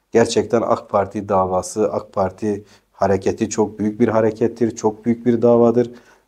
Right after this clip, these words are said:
Burada mücadele etmeye ve kararlılıkla durmaya devam etsinler. Onlar mücadele ettikçe, kararlılıkla durmaya devam ettikçe ve ak Parti'nin yanında kalmaya devam ettikçe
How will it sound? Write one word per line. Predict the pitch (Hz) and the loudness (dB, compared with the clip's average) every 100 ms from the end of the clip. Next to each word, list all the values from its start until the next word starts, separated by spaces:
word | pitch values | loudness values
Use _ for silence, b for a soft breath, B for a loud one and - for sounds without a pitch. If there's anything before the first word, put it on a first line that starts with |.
| - | -2
Burada | 113 117 110 117 | 4 6 6 4
mücadele | 104 98 98 98 107 | 4 2 4 4 6
etmeye | 113 104 - 95 98 113 117 | 4 2 -2 -4 0 0 0
ve | 107 - | -2 -2
kararlılıkla | 104 98 95 101 120 113 101 | -2 -2 0 -2 -2 0 -2
durmaya | 104 95 98 104 104 | -2 -6 -4 -4 -2
devam | 95 113 120 | 0 2 4
etsinler. | 120 - 127 127 123 B B B - | 0 -2 0 2 0 B B B -10
Onlar | 107 110 127 | -2 4 4
mücadele | 123 117 113 104 104 120 | 6 2 2 0 2 0
ettikçe, | 113 - 95 - - | 0 -4 -16 -8 -4
kararlılıkla | - - 98 98 101 131 135 110 | -4 -2 -2 -2 0 0 2 2
durmaya | 98 98 98 101 110 110 | 2 -2 0 4 4 2
devam | 98 120 120 | 2 2 2
ettikçe | 110 - - - - b b b - | 0 -6 -14 -12 -14 b b b 0
ve | |
ak | 110 131 - | 2 2 2
Parti'nin | 117 104 123 | 0 2 2
yanında | 127 107 104 107 131 | 4 2 2 2 2
kalmaya | - 95 98 107 101 | 0 -2 0 -2 0
devam | 101 117 98 | 0 0 -2
ettikçe | - 90 - 143 151 | -10 -16 -4 -2 -2